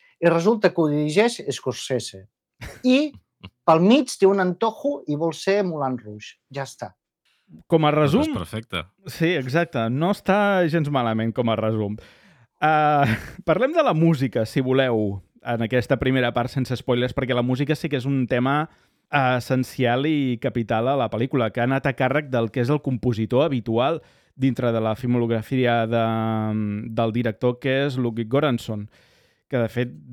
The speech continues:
Speaker 2: doncs, eh, descriu que és una banda sonora personal, ambiciosa, que, a més a més, volia reflectir el seu propi viatge, em, musical. S'inspira en la música blues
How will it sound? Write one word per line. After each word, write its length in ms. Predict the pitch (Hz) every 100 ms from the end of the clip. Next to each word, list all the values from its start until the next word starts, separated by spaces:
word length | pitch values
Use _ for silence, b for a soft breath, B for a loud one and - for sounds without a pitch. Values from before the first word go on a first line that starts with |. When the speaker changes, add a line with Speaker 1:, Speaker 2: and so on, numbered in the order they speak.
| 117
Speaker 2:
doncs, 380 | 113 104 95 90
eh, 220 | - - 120
descriu 680 | 113 120 - 127 123 127 120
que 200 | 120 117
és 100 | 113
una 160 | 123
banda 220 | 113 123 117
sonora 380 | 135 123 123 123
personal, 540 | 127 120 131 127 120
ambiciosa, 800 | 120 120 117 - 127 113 127 165 b b b b _
que, 100 | -
a 280 | 123 143 135
més 180 | 123 113
a 60 | 117
més, 200 | 120 107
volia 280 | 123 123
reflectir 460 | 120 135 127 - 135
el 80 | 127
seu 180 | 143 143
propi 480 | - 151 151 175
viatge, 560 | 135 131 131 135 123 143 151 147
em, 80 | 127
musical. 680 | 117 113 110 101 104 113 101
S'inspira 420 | - 117 - 120
en 60 | 113
la 60 | 110
música 280 | 110 110 107
blues 460 | 160 277 294 -